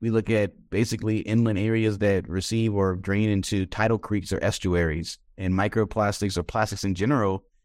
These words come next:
a large amount of them, eighty percent of them, come from land-based or inland sources, meaning inland streams and river systems.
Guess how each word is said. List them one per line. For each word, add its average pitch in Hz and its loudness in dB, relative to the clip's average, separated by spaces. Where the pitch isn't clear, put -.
a 104 -2
large 113 2
amount 110 2
of 107 0
them, 98 0
eighty 107 0
percent 110 -2
of 107 0
them, 95 -2
come 110 0
from 98 -2
land-based 101 2
or - -6
inland 104 2
sources, 107 -2
meaning 95 0
inland 95 0
streams 107 0
and 95 2
river 98 2
systems. - -6